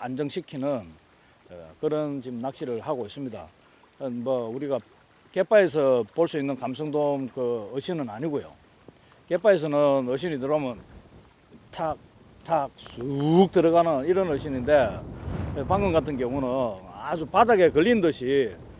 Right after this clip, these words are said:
어신인 건 느낄 수 있을 정도로 슬슬슬슬슬슬 뭐 이렇게 들어가더라고요. 제가 챔질 타이밍을 잡지를 못했는데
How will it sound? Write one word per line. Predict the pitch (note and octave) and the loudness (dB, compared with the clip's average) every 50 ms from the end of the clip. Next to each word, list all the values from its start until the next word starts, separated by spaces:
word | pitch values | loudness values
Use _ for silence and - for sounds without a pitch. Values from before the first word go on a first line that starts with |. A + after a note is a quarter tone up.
| - - - - - F#3+ F3 | -20 -20 -12 -6 -6 0 4
어신인 | G3+ G3 F#3+ - D4+ D4 D4 C4+ B3+ | 4 4 6 4 2 4 4 4 4
건 | A#3+ B3+ B3 B3+ B3 G#3+ | 4 4 4 4 4 6
느낄 | G#3+ F3+ - A3 F3+ E3 D3+ | 6 6 6 4 4 4 2
수 | - - D3 C#3+ C3+ C3+ C3+ | 0 -4 -4 -4 -4 -4 -4
있을 | B2+ D#3 F3+ | -2 -2 -2
정도로 | D#3 E3+ C#3+ C3+ C#3 C3+ B2 G#2 F2 E2 - - - _ - - _ _ - - D#3 D3 C3 B2 B2 A#2 A#2 A2+ A2 - - C3+ C3 B2 A#2+ A#2+ A#2 A2+ A2 - | -2 0 -2 0 0 0 0 -2 -4 -10 -18 -20 -20 _ -20 -20 _ _ -12 -4 -2 0 0 0 0 -2 -4 -6 -4 0 2 2 4 2 2 0 -2 -4 -4 -2
슬슬슬슬슬슬 | C#3+ C3 B2+ B2 A#2+ A#2 A#2 A2 - - C3+ B2+ B2 A#2+ A#2 G#2 A2 C3 B2+ B2 A#2+ C3 B2+ A#2 | 0 0 2 2 0 -2 -4 -6 -4 -2 0 0 0 -2 -4 -4 -4 -4 -4 -4 -4 -4 -6 -6
뭐 | A2+ C#3 | -6 -4
이렇게 | E3 F3+ G3+ - - C#3+ | -2 -2 -2 0 -2 -2
들어가더라고요. | - D#3+ D#3+ E3 D3 D3+ E3 F3 E3 C#3+ A#2 G2+ F2+ E2+ D2+ - - - - - - - - - | 0 2 2 4 6 4 6 6 6 4 4 2 -2 -10 -16 -18 -20 -20 -20 -20 -20 -20 -16 -10
제가 | - D3+ E3 E3+ | -2 0 2 2
챔질 | - - B3 B3 G#3 G3+ | 2 2 0 2 2 2
타이밍을 | - - G3+ A3 A3+ A#3+ B3 A#3+ G#3+ F3+ D#3 C#3+ C3 A#2+ | 2 2 2 2 2 2 2 2 2 4 4 2 2 0
잡지를 | - G3 G3+ - G#3 E3 D3+ | -2 -4 -4 -4 -4 -8 -6
못했는데 | C#3 C3+ C3+ - G#3 G3 F3 D#3 C#3 C3 D#3 D#3+ D3 B2 G#2+ | -6 -6 -6 -4 -6 -6 -6 -6 -2 4 6 6 6 4 2